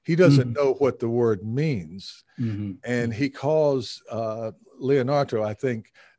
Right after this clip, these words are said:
Speaker 1: uh, trying to compliment him. He says, "You're the most tedious man I've ever met," or something to that degree.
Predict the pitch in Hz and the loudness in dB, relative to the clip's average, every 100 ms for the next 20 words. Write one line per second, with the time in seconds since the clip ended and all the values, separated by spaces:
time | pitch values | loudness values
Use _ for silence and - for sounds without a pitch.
0 | 120 110 165 147 123 - 156 165 151 131 | -12 -4 -2 -2 -4 -6 0 0 0 -2
1 | 123 113 - 117 120 113 135 123 104 127 | -2 -4 -4 -4 -4 -2 0 -2 -2 -4
2 | 123 107 120 131 117 - 156 135 123 117 | -4 -4 -4 -2 -4 -4 -4 -2 -2 -2
3 | 127 120 117 110 117 113 104 107 107 101 | -2 -2 -2 0 -2 -2 -4 -4 -4 -4
4 | - 143 - 107 110 104 101 92 _ - | -2 -4 -2 -6 -6 -4 -4 -6 _ -16
5 | 98 110 | -10 -8